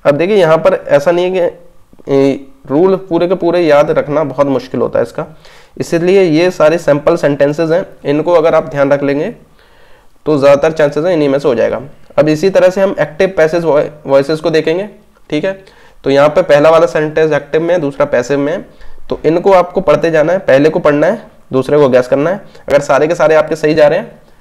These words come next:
तो क्या है, आपको ये topic पढ़ने की ज़रूरत नहीं है। इसी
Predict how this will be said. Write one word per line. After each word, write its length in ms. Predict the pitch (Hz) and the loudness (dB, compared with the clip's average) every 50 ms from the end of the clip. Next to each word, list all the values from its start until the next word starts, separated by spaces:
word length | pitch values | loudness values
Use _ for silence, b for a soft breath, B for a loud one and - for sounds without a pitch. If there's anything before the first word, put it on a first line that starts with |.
| b b b b _ - | b b b b _ -6
तो 100 | 139 135 | -4 0
क्या 140 | - 147 143 | 2 2 2
है, 160 | 170 220 - | 2 2 0
आपको 360 | 131 131 - - - - 151 | -2 -2 -2 -2 -4 -4 -2
ये 400 | 147 147 151 160 151 156 - - - | -2 0 -2 -2 -4 -6 -12 -6 -4
topic 340 | 123 113 - - 143 - - | -4 -2 -2 -4 -6 -2 -2
पढ़ने 280 | 135 127 123 123 127 | -2 -2 0 -2 -2
की 80 | 143 160 | -2 -2
ज़रूरत 300 | 147 131 120 127 131 131 | -2 -2 -2 -2 -2 0
नहीं 220 | 127 117 113 104 | -2 -2 -4 -4
है। 160 | 78 50 - - _ _ _ - | -6 -10 -12 -18 _ _ _ -8
इसी 500 | - 143 - 180 190 190 180 - - - | -6 -4 -2 -2 0 0 -2 -2 -6 -12